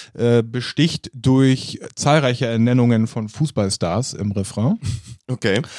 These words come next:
Speaker 1: Ähm, und Bowser ist da schon deutlich stärker vertreten. Der hat, wie man ja wahrscheinlich dann weiß, Bowser am Start, sich selber auch als Zugpferd,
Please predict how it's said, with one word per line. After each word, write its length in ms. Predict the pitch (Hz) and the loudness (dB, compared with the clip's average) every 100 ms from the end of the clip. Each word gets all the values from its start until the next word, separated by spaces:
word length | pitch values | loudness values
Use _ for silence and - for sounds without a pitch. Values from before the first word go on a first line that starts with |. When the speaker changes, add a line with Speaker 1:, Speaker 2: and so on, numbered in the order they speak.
| - - - - | -14 -14 -10 0
Speaker 1:
Ähm, 480 | 131 135 139 139 127 | 4 4 4 2 0
und 480 | 135 127 120 - 123 | 2 2 2 -6 -2
Bowser 440 | 113 147 190 175 | 0 2 2 2
ist 240 | 147 147 - | 0 -2 -2
da 160 | 131 | 0
schon 260 | 139 147 123 | 0 0 2
deutlich 600 | 117 127 139 127 - - _ | 2 0 0 -2 -2 -10 _
stärker 720 | - - - 123 147 - 127 101 | -4 -2 0 0 0 2 0 0
vertreten. 840 | 107 95 - 101 - 127 175 131 | -4 -6 -6 -6 -2 0 0 0
Der 260 | 117 135 | 0 0
hat, 260 | 147 147 - | 0 -2 -4
wie 80 | 120 | -2
man 180 | 131 120 | 0 2
ja 160 | 117 113 | 2 2
wahrscheinlich 540 | 113 - 113 113 110 | 0 0 0 0 -2
dann 320 | 104 104 101 | -2 -2 -2
weiß, 340 | 95 104 135 - _ | -2 0 -2 -4 _
Bowser 360 | 113 113 143 175 | 0 2 2 2
am 180 | 170 220 | 2 0
Start, 500 | - 202 233 - - _ - - - _ | 0 -2 -2 -4 -12 _ -20 -20 -20 _
sich 240 | 113 107 | -4 -2
selber 340 | 113 117 123 101 | 2 4 4 4
auch 220 | 131 160 | 2 2
als 260 | 127 123 | -2 -4
Zugpferd, 800 | - - 170 _ - 185 226 - | -6 -4 -4 _ -4 -2 -2 -6